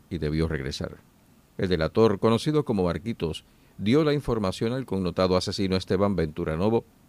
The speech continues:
según testimonios de quienes aportaron a la investigación de los trágicos sucesos hacia las tres de la tarde del día veinte.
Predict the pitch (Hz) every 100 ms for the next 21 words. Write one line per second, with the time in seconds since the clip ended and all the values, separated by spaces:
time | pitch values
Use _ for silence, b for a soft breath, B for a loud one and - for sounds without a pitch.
0 | _ - - 82 92 98 - 117 139 143
1 | 131 110 113 104 101 101 90 85 - 135
2 | 139 92 85 87 87 - 95 85 - 143
3 | 101 85 - 92 104 95 101 107 104 -
4 | - B B B 92 107 90 82 107 104
5 | 107 85 98 131 120 82 76 80 76 73
6 | 67 80